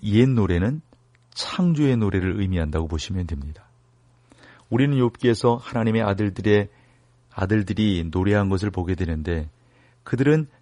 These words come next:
창조자이신 하나님을 찬양했습니다. 그 당시 그들은 하나님의 사랑에 대해서는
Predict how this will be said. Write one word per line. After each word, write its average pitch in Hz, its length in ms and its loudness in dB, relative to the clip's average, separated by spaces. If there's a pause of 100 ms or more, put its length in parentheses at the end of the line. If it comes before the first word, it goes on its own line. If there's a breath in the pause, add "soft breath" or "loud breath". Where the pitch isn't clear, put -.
(120)
창조자이신 123 1400 -2 (380 soft breath)
하나님을 123 1000 -2 (300)
찬양했습니다. 101 840 -4 (760 soft breath)
그 - 120 4
당시 175 300 4
그들은 151 380 2 (240 loud breath)
하나님의 135 480 0
사랑에 117 440 0
대해서는 98 580 0